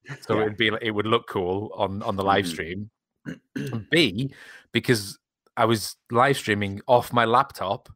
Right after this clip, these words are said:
Speaker 1: which was on
Speaker 2: <laughs>
Speaker 1: the desk next to me, so I couldn't have the, um,
Speaker 2: Yeah.
Speaker 1: grinder the other way up 'cause it was, it was literally covering the, uh, the laptop
Speaker 2: Keyboard.
Speaker 1: in, in metal swath.
Speaker 2: Yeah.
Speaker 1: And, and, like, I had to, like, hoover it afterwards, and it was covered. So th-,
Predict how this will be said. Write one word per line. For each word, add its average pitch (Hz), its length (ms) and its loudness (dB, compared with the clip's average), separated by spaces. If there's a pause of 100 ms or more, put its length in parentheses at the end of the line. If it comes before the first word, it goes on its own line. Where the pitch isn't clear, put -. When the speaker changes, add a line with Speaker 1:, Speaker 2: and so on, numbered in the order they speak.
(320)
Speaker 1:
which 117 140 -4
was 110 140 6
on 180 300 6
Speaker 2:
<laughs> 127 80 2
Speaker 1:
the 120 100 6
desk 135 480 0
next 139 240 0
to 117 80 -6
me, 85 260 -8 (220)
so 117 160 0
I 120 60 4
couldn't 160 400 -2
have 107 240 -2
the, 101 160 -8 (260)
um, 98 500 -8
Speaker 2:
Yeah. 113 140 2
Speaker 1:
grinder 110 260 0
the 113 80 0
other 156 100 4
way 82 140 -6
up 107 200 -2
'cause 117 160 -6
it 104 60 -10
was, 107 160 -8
it 123 120 -8
was 107 160 -8
literally 117 420 -4
covering 110 560 0
the, 98 300 -4
uh, 95 280 -2 (280)
the 110 60 2
laptop 135 340 4
Speaker 2:
Keyboard. 110 220 0
Speaker 1:
in, 120 140 -6
in 104 40 -2
metal 120 380 0
swath. 131 440 4 (380)
Speaker 2:
Yeah. 98 200 -6
Speaker 1:
And, 113 300 2
and, 110 380 -2 (580)
like, 113 180 0
I 110 100 2
had 139 160 2
to, 123 80 0
like, 110 160 0
hoover 123 240 2
it 101 60 0
afterwards, 107 460 -2
and 98 160 -10
it 101 60 -6
was 92 180 -12
covered. 110 400 -2
So 98 160 -2
th-, 98 140 -10